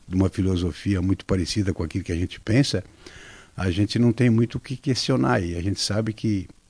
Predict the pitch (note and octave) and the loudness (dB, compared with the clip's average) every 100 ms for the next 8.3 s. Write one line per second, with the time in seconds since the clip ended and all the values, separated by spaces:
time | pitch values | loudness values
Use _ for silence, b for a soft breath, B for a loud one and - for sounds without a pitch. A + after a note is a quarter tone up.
0 | - b b b - G2+ F#2+ G#2 A2 G#2+ | -20 b b b 0 4 6 6 6 4
1 | A#2 B2 A2 C3 C#3+ A#2 F2 E2+ F#2 - | 4 4 6 6 4 2 -2 -2 -2 0
2 | - A2+ A#2 - G#2+ G#2 - - G#2 G2 | 4 6 6 4 4 4 2 0 0 2
3 | F#2+ G2+ G#2+ - A#2+ A2 G2+ A2+ A2+ - | 4 4 4 2 0 2 2 4 4 2
4 | F#2 F2 F2+ F2+ - A2 C3 C#3 - b | 0 2 2 0 0 2 2 0 -6 b
5 | b b b - G2 F#2 E2+ A#2 G#2+ A2+ | b b b -4 0 0 2 2 4 4
6 | G2+ G#2 A#2 G#2+ A2 - A2+ A2+ A2 B2 | 6 8 8 6 4 4 4 4 4 2
7 | A#2+ C3+ D#3+ F2 F#2 B2+ - - - B2 | 4 4 2 0 -2 0 0 -2 2 2
8 | B2+ F2 | 2 -4